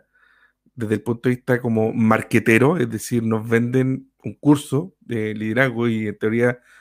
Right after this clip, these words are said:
eres un super líder, pero, eh, a partir de lo que tú estás hablando, de un estudio de cuatro años para tratar de entender esto en la sociedad chilena,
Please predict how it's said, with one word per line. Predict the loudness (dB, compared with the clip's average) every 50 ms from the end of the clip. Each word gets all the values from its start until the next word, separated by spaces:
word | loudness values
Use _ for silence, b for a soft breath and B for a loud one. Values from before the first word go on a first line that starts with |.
| b b b b b
eres | 0 2 4 4
un | 4 2 2
super | 0 2 2 4 4
líder, | 6 6 6 4 2 -2 B B B B B -4 -4 -4 -8 _ _ _
pero, | -2 0 2 4 6 6 6 6 4 2 0 -2 _ _ _ -8
eh, | -6 -6 -6 -6 _
a | 0 0
partir | 0 0 0 0 2 2
de | 4
lo | 4 2
que | 2 0
tú | 0 0
estás | 0 2 4 4 6
hablando, | 6 6 6 6 6 4 4 2 0 -2 -2 -4 b b b b b b b b _ _ _ _ _
de | -4 -2 0
un | 2 2 0
estudio | 0 -2 _ 0 2 4 4 4
de | 2 4
cuatro | 4 4 4 6 6 6 6 6
años | 6 6 6 4 4 2
para | 0 -2 -2 -2 -2 0
tratar | 2 4 4 4 4 4
de | 4 2
entender | 2 0 _ -2 0 0 0 2 4 4 4 4
esto | 2 0 -2 -2 -2
en | 0
la | 0 -2
sociedad | -2 -4 -6 -4 -6 -6
chilena, | -6 -6 -4 -4 -4 -4 -4 -6 -8